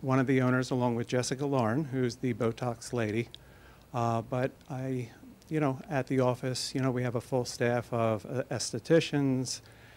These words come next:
administrators, um, you know, clinicians. So, you know, even though if Jessica's busy, you know, we have other injectors now that we have working at our office. So it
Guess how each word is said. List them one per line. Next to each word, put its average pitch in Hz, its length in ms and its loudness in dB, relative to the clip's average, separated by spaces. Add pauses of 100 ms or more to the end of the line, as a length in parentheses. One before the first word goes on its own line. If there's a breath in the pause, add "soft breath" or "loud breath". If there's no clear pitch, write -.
(300 loud breath)
administrators, 117 960 2 (280)
um, 110 380 -6 (380)
you 131 80 -6
know, 110 280 -6
clinicians. 117 760 -4 (500 soft breath)
So, 117 480 -4
you 147 140 -4
know, 120 220 -2
even 117 300 -2
though 113 360 -2 (140)
if 123 180 -6
Jessica's 120 460 -2
busy, 117 340 -4
you 117 180 -6
know, 113 280 -4 (280)
we 127 140 -8
have 113 200 -6
other 110 200 -2
injectors 117 580 -4
now 120 180 -2
that 120 120 -6
we 120 120 -4
have 98 140 -8
working 127 360 -2
at 120 120 -2
our 117 140 -2
office. 113 520 -6 (640 soft breath)
So 120 460 -4
it 120 140 -4